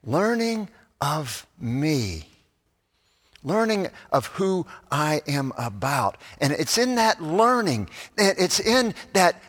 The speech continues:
walking in the way of Jesus that we experience rest for our souls, because he, he uses this interesting metaphor.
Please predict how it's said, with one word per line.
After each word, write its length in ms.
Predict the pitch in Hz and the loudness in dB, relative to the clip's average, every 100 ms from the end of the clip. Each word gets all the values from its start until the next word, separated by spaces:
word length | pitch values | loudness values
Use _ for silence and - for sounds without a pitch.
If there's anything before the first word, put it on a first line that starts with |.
| - | 0
walking 400 | 175 247 247 247 | 4 6 4 2
in 60 | 220 | 4
the 80 | 208 | 4
way 300 | 202 226 208 | 6 6 4
of 120 | 151 | 2
Jesus 560 | 147 233 233 151 123 | -2 -2 0 0 0
that 160 | - 151 | 0 0
we 160 | 156 160 | 2 0
experience 680 | - - - 165 147 123 139 | 0 -4 -2 0 0 -2 0
rest 320 | 143 139 - | 2 2 0
for 180 | 139 123 | 4 4
our 140 | 120 | 4
souls, 340 | - 151 139 - - - | 4 4 4 0 -4 -2
because 300 | - 254 - | 4 4 2
he, 100 | - - | -4 -2
he 160 | 262 | 2
uses 300 | 269 302 269 | 4 2 2
this 160 | 269 247 | 2 2
interesting 640 | - 233 262 - 254 240 | 2 2 2 0 0 0
metaphor. 720 | 226 269 247 - - 113 76 | 2 4 4 0 0 0 0